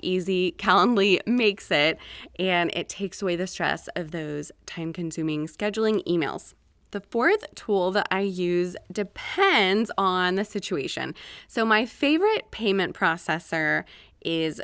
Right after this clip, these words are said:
Stripe. And so we're gonna talk about automating subscription payments. So that's the fourth tool. If you have someone on a subscription payment, you do not need to be going into that payment processor each month,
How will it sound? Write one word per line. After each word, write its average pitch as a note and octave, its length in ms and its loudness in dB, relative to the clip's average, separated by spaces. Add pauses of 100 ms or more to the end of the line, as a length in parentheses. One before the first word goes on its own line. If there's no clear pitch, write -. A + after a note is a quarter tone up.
Stripe. - 760 -2
And F#3 180 2
so G3 160 -2
we're G3+ 200 -2
gonna G#4 180 2
talk G3+ 260 -4
about E3+ 440 0
automating G#3+ 600 2
subscription F3 840 -6 (120)
payments. C#3+ 600 -6 (280)
So - 180 -4
that's A3 240 2
the D#4+ 120 0
fourth G3+ 320 -2
tool. - 320 -6 (260)
If F#3 180 -6
you G#3 360 0
have A3+ 260 -4
someone F3+ 380 -4
on E3+ 160 -2
a E3 100 -4
subscription G#3 920 -4
payment, E3+ 600 -4 (260)
you F#3+ 240 -4
do D4+ 160 2
not D#4+ 560 2
need G3+ 300 2
to A3+ 120 -4
be F#3 160 0
going F3 520 -2
into F3 320 -6
that G3 220 -8
payment D#3 340 -6
processor G#3 640 -6 (460)
each A3 280 -4
month, F3 380 -2